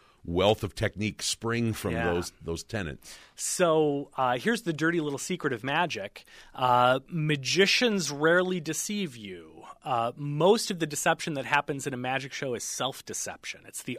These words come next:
Speaker 2: audience convincing themselves that one thing is happening while
Speaker 1: Hmm.
Speaker 2: another actually is. So I, uh, I regularly teach a course at Carthage on the cognitive science of magic. And one of the themes of that class is that magicians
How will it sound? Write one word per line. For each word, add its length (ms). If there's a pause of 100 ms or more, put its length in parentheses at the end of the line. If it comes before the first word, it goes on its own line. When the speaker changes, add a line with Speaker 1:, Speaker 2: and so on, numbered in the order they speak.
Speaker 2:
audience 680
convincing 720
themselves 1000 (360)
that 140
one 220
thing 220
is 140
happening 440
while 240
Speaker 1:
Hmm. 60
Speaker 2:
another 280
actually 520
is. 340 (400)
So 540
I, 240
uh, 240
I 100
regularly 540
teach 240
a 40
course 380
at 160
Carthage 560
on 300
the 100
cognitive 480
science 380
of 100
magic. 640 (560)
And 300
one 220
of 320
the 240
themes 440
of 140
that 220
class 500
is 220
that 180
magicians 880